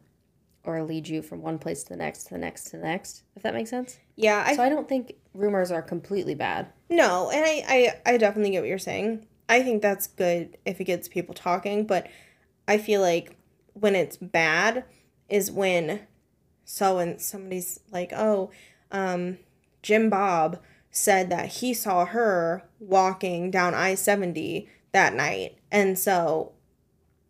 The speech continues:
Speaker 2: then they go to the police and they're like, "No, like, I saw her walking down I seventy that night." And then it's like, "Okay, well, then she was walking down I seventy."
Speaker 1: Mm-hmm.
Speaker 2: Like, that's, and then, it, you know, maybe she was on I sixty-five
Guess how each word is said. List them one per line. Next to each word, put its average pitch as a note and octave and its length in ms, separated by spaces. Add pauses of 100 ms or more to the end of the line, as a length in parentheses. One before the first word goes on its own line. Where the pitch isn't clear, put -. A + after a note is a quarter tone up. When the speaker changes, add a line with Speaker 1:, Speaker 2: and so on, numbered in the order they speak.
(180)
Speaker 2:
then F#3+ 280
they F3 100
go E3+ 120
to D3+ 60
the D#3+ 60
police A#3 280
and F#3+ 80
they're F3+ 80
like, - 240
"No, F#3+ 160
like, C#3 180
I G3+ 140
saw G3 180
her F3 140
walking F3 260
down C#3+ 180
I - 100
seventy A2+ 340
that - 140
night." C#3+ 240 (280)
And G#3 80
then G3+ 80
it's F#3+ 120
like, F3+ 180
"Okay, F#3 240
well, D#3+ 140
then E3+ 100
she - 100
was F3+ 120
walking E3 280
down A#2+ 160
I A2+ 80
seventy." G3 520 (160)
Speaker 1:
Mm-hmm. F#3 340
Speaker 2:
Like, G3+ 160
that's, G#3+ 420
and G3 160
then, F#3 160
it, - 160 (220)
you G3 140
know, G2 180
maybe F#3 240
she F3+ 180
was F3 180
on E3 340 (280)
I F#3 100
sixty-five F3+ 840